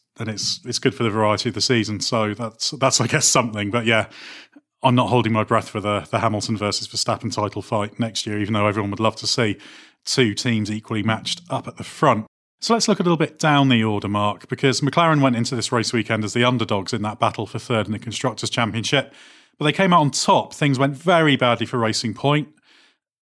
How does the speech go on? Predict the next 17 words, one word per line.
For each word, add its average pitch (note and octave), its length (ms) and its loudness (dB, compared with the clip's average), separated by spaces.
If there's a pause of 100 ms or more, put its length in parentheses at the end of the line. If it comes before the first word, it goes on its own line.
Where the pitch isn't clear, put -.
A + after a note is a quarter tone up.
(140)
So D#3+ 260 2
how F3+ 120 2
did F#3 120 0
McLaren E3 460 2
turn C3+ 160 2
that B2+ 160 0
ten-point B2+ 640 0
disadvantage B2 880 0
into A2 180 -6
their A2+ 140 -2
best A#2+ 220 -2
Constructors' - 460 -10
Championship A2 440 -6
position G#2+ 400 -4
since G#2+ 320 -6
twenty A2+ 340 -8
twelve? G#2 460 -6